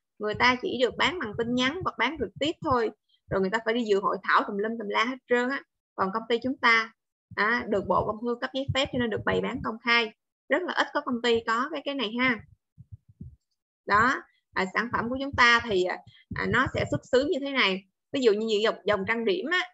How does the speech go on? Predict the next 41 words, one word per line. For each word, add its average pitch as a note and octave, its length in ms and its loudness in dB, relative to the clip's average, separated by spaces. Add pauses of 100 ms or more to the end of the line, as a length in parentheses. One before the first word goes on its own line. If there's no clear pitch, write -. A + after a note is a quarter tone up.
(260)
thì G#3 100 0
nó A3 120 0
xuất C#4 160 -2
xứ D#4+ 200 2
từ G3+ 120 2
các B3+ 140 -4
nước D4 180 -6
Đức, D#4 180 2 (220)
Ý, C4 240 2 (140)
Anh, A#3 340 0 (360)
nước C4 200 -4
Nga, A#3 340 4
nước B3+ 160 -2
Ba A#3 140 4
Lan, A3+ 300 2 (240)
nước C#4 120 -4
Trung A3+ 180 0
Quốc. D4 140 6 (340)
Trung C4 180 2
Quốc D#4 140 6
là C4+ 120 0
chủ F#3+ 180 0
yếu C4 200 0
là G#3+ 360 2
nó C4+ 240 0 (100)
sẽ - 160 -2
là, G#3 280 2 (260)
là F#3+ 80 -4
những G#3 200 -2
cái D#4 160 2
phụ F#3+ 240 0
kiện F#3+ 320 -4
giống C#4 200 0
như C4 140 2
là G#3 220 2
những G3 160 -2
cái C#4+ 80 -4
gì G#3+ 120 -4
bằng F#3 180 -2
nhựa F#3 300 2
đó, C4+ 120 6